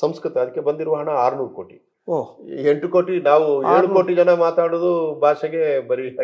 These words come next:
Speaker 1: ಎಂಟು ಕೋಟಿ.
Speaker 2: ಎಂಟು ಕೋಟಿ.
Speaker 1: ಆ, ನೀವು ಎರಡು ಸಾವಿರದ ಹನ್ನೊಂದು ಜನಗಣತಿ ಪ್ರಕಾರ ಸಂಸ್ಕೃತವನ್ನು ಮಾತಾಡೋರ ಸಂಖ್ಯೆ ಇಪ್ಪತ್ನಾಲ್ಕು ಸಾವಿರ.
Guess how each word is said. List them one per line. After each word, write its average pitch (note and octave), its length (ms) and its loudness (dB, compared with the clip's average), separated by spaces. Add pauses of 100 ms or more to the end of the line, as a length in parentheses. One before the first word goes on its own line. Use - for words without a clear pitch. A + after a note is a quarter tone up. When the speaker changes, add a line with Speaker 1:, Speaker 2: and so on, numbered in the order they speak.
Speaker 1:
ಎಂಟು A#2+ 200 -10
ಕೋಟಿ. B2 260 -6
Speaker 2:
ಎಂಟು C#3 260 -6
ಕೋಟಿ. - 400 -8
Speaker 1:
ಆ, - 20 -2
ನೀವು D3+ 680 -4
ಎರಡು D#3 180 0
ಸಾವಿರದ E3+ 220 6
ಹನ್ನೊಂದು E3 320 0
ಜನಗಣತಿ D3+ 400 -2
ಪ್ರಕಾರ D3+ 280 0
ಸಂಸ್ಕೃತವನ್ನು C#3+ 720 -2
ಮಾತಾಡೋರ C3+ 440 0
ಸಂಖ್ಯೆ C#3 240 -14
ಇಪ್ಪತ್ನಾಲ್ಕು A#2 420 -8
ಸಾವಿರ. F#2 180 -18